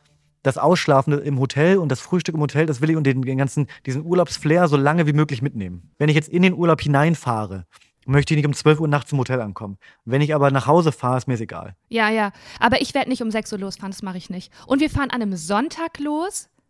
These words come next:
Speaker 2: Richtung
Speaker 1: Ist gut, weil da keine L K Ws fahren.
Speaker 2: Okay, aber so Richtung Hamburg ist schon scheiße, weil bei Hamburg ist doch immer Stau.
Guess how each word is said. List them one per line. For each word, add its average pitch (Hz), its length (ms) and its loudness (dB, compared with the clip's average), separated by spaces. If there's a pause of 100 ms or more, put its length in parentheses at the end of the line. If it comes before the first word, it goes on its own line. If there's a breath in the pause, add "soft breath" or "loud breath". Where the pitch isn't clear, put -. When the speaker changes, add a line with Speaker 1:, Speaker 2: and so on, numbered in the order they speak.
(1400)
Speaker 2:
Richtung 254 340 -2 (120)
Speaker 1:
Ist - 20 -2
gut, 180 160 4
weil 151 60 4
da 131 80 4
keine 135 240 0
L 127 140 2
K 139 140 0
Ws 147 180 0
fahren. 180 420 -2 (520)
Speaker 2:
Okay, 247 300 -4
aber 220 200 -2
so 214 120 -4
Richtung 226 400 -6
Hamburg 277 340 -2
ist - 140 -10
schon 247 200 -2
scheiße, 220 480 -8
weil 214 120 -4
bei 208 120 -6
Hamburg 233 240 -6
ist - 140 -12
doch 208 120 -10
immer 202 280 -6
Stau. 185 400 -12